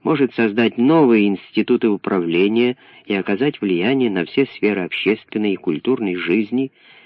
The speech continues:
на темпы и формы развития экономики, на характер внешней и внутренней политики.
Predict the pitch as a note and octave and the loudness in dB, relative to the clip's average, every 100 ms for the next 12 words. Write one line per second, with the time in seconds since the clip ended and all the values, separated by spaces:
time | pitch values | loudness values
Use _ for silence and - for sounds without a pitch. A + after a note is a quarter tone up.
0 | _ - F2 - - C3+ C3 F#2+ E2+ - | _ -4 -4 -4 0 0 2 0 -2 0
1 | G2+ F#2+ F#2+ F2+ F#2 F#2+ - E2+ D#2+ E2 | -2 0 -2 -2 -2 -4 -2 -2 -2 -4
2 | E2 A#2 C#3 C3 - - _ _ _ _ | 0 2 0 0 -4 -4 _ _ _ _
3 | F#3 - G#3 D#3+ - C3+ G#2+ G#2+ D#3 - | -4 -2 0 -2 0 0 2 2 0 2
4 | C#3+ G2+ G2+ A#2 A#2 A2 A2+ A2 G2 D#2+ | 0 2 -2 0 0 0 0 0 -2 -4
5 | - F#2 - | -10 -16 -16